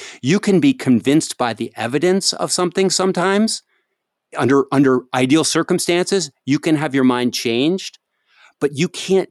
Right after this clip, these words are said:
wake up some morning and say, "It would be convenient for me to believe that the moon is made out of Swiss cheese,"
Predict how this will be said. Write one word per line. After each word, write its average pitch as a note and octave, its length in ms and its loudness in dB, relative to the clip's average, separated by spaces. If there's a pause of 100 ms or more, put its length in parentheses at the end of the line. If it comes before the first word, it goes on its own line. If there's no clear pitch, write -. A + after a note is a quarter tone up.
wake C#3+ 400 0
up D#3+ 200 -4
some D3 280 0
morning C3 360 4
and A2+ 80 0
say, A#2+ 200 -4
"It D3+ 240 -2
would C3 160 -2
be A#2+ 100 0
convenient C#3 840 2
for D#3+ 160 -2
me C3+ 260 4
to - 180 -8
believe B2 640 -2
that - 160 -6
the B2+ 60 0
moon B2 280 4
is A#2 120 -4
made A#2+ 200 0
out A2+ 100 -2
of A2 60 -6
Swiss - 320 -6
cheese," A2+ 500 -2